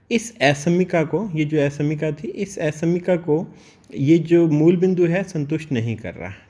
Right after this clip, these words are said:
ठीक है। तो चूँकि मूल बिंदु इस असमिका,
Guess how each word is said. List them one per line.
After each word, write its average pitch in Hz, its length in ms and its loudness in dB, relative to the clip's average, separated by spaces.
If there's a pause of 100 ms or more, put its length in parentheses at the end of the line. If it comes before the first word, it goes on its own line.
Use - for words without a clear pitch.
ठीक 135 160 -10
है। 170 100 -6 (280)
तो 135 100 0
चूँकि 151 240 -2
मूल 147 240 4
बिंदु 175 360 0 (680)
इस - 380 -6
असमिका, 180 840 0